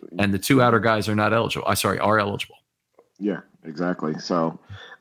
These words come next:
Speaker 2: um, they're, they're setting somebody up for a pass play in that set, but yeah, I think, uh, show, show the run here. They'll, they'll set somebody else up for the pass later in the season.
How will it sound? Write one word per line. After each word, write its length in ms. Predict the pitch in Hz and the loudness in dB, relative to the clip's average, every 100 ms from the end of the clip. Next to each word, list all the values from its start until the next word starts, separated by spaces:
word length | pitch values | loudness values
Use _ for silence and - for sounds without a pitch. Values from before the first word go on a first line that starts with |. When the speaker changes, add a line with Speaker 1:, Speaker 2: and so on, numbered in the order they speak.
| _ 107 | _ 0
Speaker 2:
um, 240 | 98 - | 0 0
they're, 280 | - 92 98 | -2 2 2
they're 220 | - 98 98 | 2 0 2
setting 320 | 110 104 107 | 4 4 4
somebody 420 | 113 107 104 104 | 2 4 4 4
up 140 | 104 | 2
for 680 | - 98 98 95 95 95 101 95 | 0 2 2 2 2 -2 -6 -6
a 40 | |
pass 320 | 110 107 95 | 0 2 2
play 360 | - 87 82 87 - | -2 -4 -2 -4 -4
in 140 | 90 | -2
that 180 | 85 80 | -2 -4
set, 420 | 101 78 - - | -6 -6 -6 -12
but 280 | 85 78 - - | -10 -10 -10 -14
yeah, 200 | 78 71 - _ _ _ _ _ _ _ - | -14 -14 -18 _ _ _ _ _ _ _ -20
I 60 | |
think, 320 | - 80 73 | -14 -14 -12
uh, 220 | 76 73 73 _ _ _ _ - - _ _ _ | -10 -10 -10 _ _ _ _ -20 -20 _ _ _
show, 380 | - 98 - 78 | -12 -6 -6 -6
show 220 | - 107 104 | 0 4 4
the 80 | |
run 240 | 98 101 101 | 4 2 2
here. 500 | 104 101 101 98 82 | 4 4 4 2 -2
They'll, 160 | 85 78 | -8 -8
they'll 220 | 82 95 | -4 -4
set 260 | - 95 - | -4 -6 -4
somebody 340 | 92 90 90 | -2 0 0
else 240 | 90 90 95 | -2 -4 -6
up 200 | 87 98 | -6 -6
for 120 | 87 | -8
the 80 | 80 | -8
pass 560 | - 92 80 78 - | -10 -8 -6 -6 -6
later 240 | 85 80 78 | -4 -4 -4
in 80 | |
the 80 | 76 | -8
season. 400 | - 71 64 67 | -8 -8 -8 -12